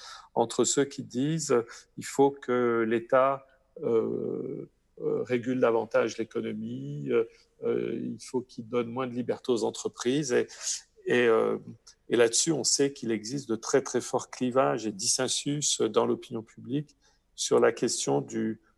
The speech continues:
du contrôle des entreprises, sur la question de la réduction, euh, des inégalités de salaire. Et là, ça clive beaucoup, beaucoup,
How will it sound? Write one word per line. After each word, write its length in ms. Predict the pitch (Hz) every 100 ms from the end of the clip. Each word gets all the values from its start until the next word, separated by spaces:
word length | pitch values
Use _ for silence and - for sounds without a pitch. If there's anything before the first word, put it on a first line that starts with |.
| _
du 100 | 110
contrôle 460 | 107 135 - 139 131
des 160 | 120 123
entreprises, 760 | 117 - 113 - 120 131 131
sur 120 | -
la 100 | 120
question 400 | - 110 - 127
de 80 | 120
la 60 | 98
réduction, 800 | 117 110 110 - 131 127 131
euh, 80 | 113
des 220 | 104 104
inégalités 640 | 110 117 117 117 117 113 117
de 60 |
salaire. 460 | - 120 107 120 117
Et 260 | 120 113 117
là, 160 | 127
ça 180 | - -
clive 340 | - - 117
beaucoup, 280 | 113 120 -
beaucoup, 460 | 120 113 - 135